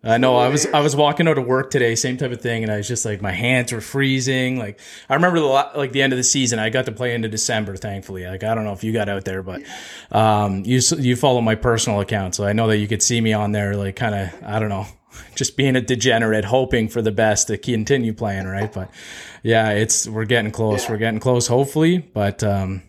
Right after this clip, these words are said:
Speaker 1: yeah, it is pretty cold right now. Um, so Sam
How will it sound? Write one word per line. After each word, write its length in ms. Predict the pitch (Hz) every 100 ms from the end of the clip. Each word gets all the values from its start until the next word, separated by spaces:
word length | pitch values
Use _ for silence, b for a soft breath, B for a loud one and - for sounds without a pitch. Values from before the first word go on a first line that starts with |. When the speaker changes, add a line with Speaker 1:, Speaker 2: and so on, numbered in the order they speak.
| -
Speaker 1:
yeah, 260 | 104 92 90
it 220 | 101 107
is 120 | 107
pretty 220 | - 117
cold 300 | 110 98 95
right 180 | 92 87
now. 280 | 87 87 90 B B B -
Um, 500 | 107 110 110 110 107
so 100 | 139
Sam 460 | - 180 202 185